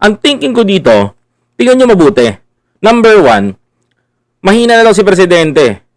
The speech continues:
Second, pinagre-resign daw siya ng mga, mga kaliwang grupo. Alam nyo, yung mga, mga kaliwang grupo na yan, walang masasabing tama yan. Sa totoo lang, walang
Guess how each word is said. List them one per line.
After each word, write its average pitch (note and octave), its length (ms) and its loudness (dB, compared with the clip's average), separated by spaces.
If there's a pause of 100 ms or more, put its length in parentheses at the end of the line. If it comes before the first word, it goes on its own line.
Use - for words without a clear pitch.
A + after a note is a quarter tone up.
Second, F3+ 560 0
pinagre-resign D#3 560 0
daw C#3+ 80 0
siya D3 80 -2
ng C#3 80 -4
mga, C3 400 0
mga A#2+ 160 -4
kaliwang A2+ 320 -4
grupo. G2 480 -6 (320)
Alam C#4+ 160 0
nyo, A#3 160 2
yung A3 160 2
mga, G#3+ 160 2
mga F#3+ 160 0
kaliwang F#3 240 2
grupo D#3 320 -2
na A#2+ 80 -2
yan, F#2+ 240 -6 (240)
walang G#3 240 0
masasabing E3 560 -2
tama G#2+ 320 -2
yan. F#2 400 -6 (640)
Sa D3 160 -4
totoo C3+ 160 2
lang, F#2+ 240 -4 (480)
walang E3 320 0